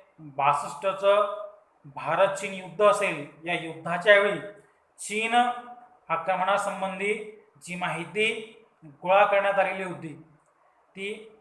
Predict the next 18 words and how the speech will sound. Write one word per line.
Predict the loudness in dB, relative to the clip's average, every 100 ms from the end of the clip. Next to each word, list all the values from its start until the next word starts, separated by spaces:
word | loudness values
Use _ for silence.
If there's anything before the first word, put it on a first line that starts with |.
| -8
माहिती | -2 -2 -2 -2 -2 -4 -8 -20 _
चुकीची | -16 -8 -6 -6 -4
आणि | -4 -4
अपुरी | -6 -8 -4 0
असल्यामुळे | 0 4 4 6 4 2 -8 -16 _ _ -14
इंटेलिजन्स | -10 -6 -4 0 -2 -2 -12 -18 -20
ब्युरोला | -12 -4 4 6 8 6 4 -6 -14 -20 _ _ _ _ 0
त्या | 6 8 6 0 -12 -14
युद्धाच्या | -12 -8 -4 0
प्रसंगी | 0 -2 -6 -8 -10 -14
अपयश | -12 -6 -4 -4 -6
त्या | -6
ठिकाणी | -6 -8 -8 -10 -18 _ _ 4
आलं. | 6 6 2 -4 -14 -20 _ _ _ _ _ _
त्यानंतर | -4 -2 0 6 6 6 -4 -14 -10
एकोणीसशे | -6 -2 -4 -4 -8
पासष्टचं | -6 -4 -2 -4 -8 -8 4 4 4 -2 -12 _ _
भारत | -10 -2 -2